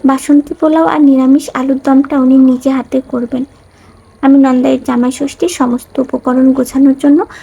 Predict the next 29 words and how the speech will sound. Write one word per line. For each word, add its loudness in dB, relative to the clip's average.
শাশুড়ির -4
ঘরে -4
গিয়ে 2
দেখি -2
খাটের 0
উপর -4
একটা -4
শাড়ির -4
প্যাকেট। -10
লোভ 2
সামলাতে -2
পারলাম -2
না, -2
খুলে 2
অবাক -4
হয়ে 0
দেখি -2
পরশু 0
শাশুড়ির -2
সঙ্গে 2
বাজারে -2
টুকটাক -2
জিনিস 0
কিনতে 0
গিয়ে 0
এই 0
শাড়িটাই 0
নেড়েচেড়ে 0
দেখছিলাম। -4